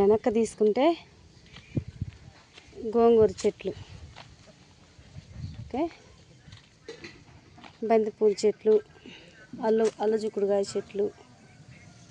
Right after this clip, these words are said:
ఆ, తోటకూర, ఇదంతా కూడా ప-, పెరుగు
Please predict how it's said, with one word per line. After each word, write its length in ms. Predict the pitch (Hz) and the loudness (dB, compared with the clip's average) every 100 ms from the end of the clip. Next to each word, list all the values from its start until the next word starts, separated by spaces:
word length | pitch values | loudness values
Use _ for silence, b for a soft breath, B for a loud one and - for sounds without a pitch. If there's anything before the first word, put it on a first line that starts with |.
| - - - 247 | -20 -20 -6 -4
ఆ, 40 | 294 294 - 392 392 - - - - - - 605 571 - - - - - 622 - | -4 -8 -18 -16 -16 -16 -20 -20 -20 -20 -20 -20 -20 -20 -20 -20 -20 -20 -20 -4
తోటకూర, 500 | 233 226 220 214 202 214 - 320 - - - - - | -2 -2 -4 -2 -2 -4 -6 -16 -16 -20 -20 -16 -8
ఇదంతా 280 | 202 214 214 214 | -4 -4 -2 -4
కూడా 100 | 202 202 | -4 -10
ప-, 120 | - - - - - - | -14 -20 -20 -20 -20 -10
పెరుగు 260 | 233 233 | -4 -2